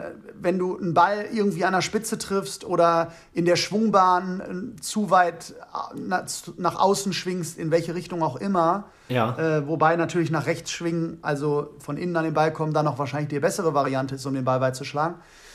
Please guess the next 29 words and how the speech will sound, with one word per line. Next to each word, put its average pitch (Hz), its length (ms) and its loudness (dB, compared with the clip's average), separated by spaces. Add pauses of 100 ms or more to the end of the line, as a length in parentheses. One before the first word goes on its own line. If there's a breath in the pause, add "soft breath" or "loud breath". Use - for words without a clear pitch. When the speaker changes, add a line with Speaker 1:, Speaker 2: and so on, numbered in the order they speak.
(180 loud breath)
Speaker 1:
wirst 208 340 2
du 202 100 2
halt 185 180 2
nicht 220 240 0
die 208 140 0
Energieübertragung 202 840 2
auf 190 120 0
den 180 160 -2
Ball 175 180 6
erreichen, 190 600 0
die 170 120 -6
du 165 120 -2
brauchst, 170 560 2
um 185 140 -2
den 170 120 0
Ball 156 200 4
weit 165 200 2
zu 147 120 -8
schlagen. 107 360 -8 (160)
Speaker 2:
Ja, 127 140 -2
okay. 139 240 0
Speaker 1:
Und, 160 320 0 (240)
und 170 360 -4
dann 175 120 6
ist - 320 -8
Geschwindigkeitsaufbau 196 1300 4
und, 165 380 -2 (200 loud breath)
und, 170 600 -2
äh, 156 360 2